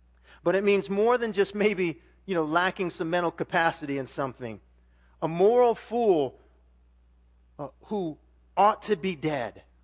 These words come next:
That, that's the, the context. That, that person is, is, is such a fool, they don't even deserve, uh, to be, to be living. That's, that's the context. A-, a-, and the expression behind it is, is, "I wish that person wasn't even alive." That, that was,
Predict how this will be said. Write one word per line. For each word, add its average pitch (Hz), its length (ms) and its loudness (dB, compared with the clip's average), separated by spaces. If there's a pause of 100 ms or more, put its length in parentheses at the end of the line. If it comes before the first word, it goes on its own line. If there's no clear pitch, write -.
(280)
That, 143 220 -4
that's 165 260 -4
the, 139 240 -12
the 147 80 -6
context. 135 680 -10 (320)
That, 151 140 -16
that 190 160 -4
person 190 540 -2
is, 160 140 -4
is, 156 260 -8
is 160 160 -8
such - 220 -6
a - 60 -10
fool, 240 560 0
they 180 100 2
don't 196 140 2
even 185 160 -2
deserve, 170 520 -2 (360)
uh, 165 100 -2 (100)
to 185 140 -6
be, 156 240 -6
to - 180 -8
be 165 180 -4
living. 131 920 -4 (1400)
That's, 135 440 -10 (240)
that's 143 260 -10
the - 60 -20
context. 120 680 -16 (280)
A-, 165 40 -6
a-, 175 280 -4
and 175 140 0
the 170 80 0
expression 190 600 -4
behind 180 460 -2
it 165 140 -2
is, 170 200 -4
is, 170 180 -6
"I 160 120 -2
wish 165 380 -4
that 202 200 -2
person 190 400 -2
wasn't 160 260 -2
even 139 140 -4
alive." 131 600 -2
That, - 180 -4
that 127 220 -4
was, - 180 -18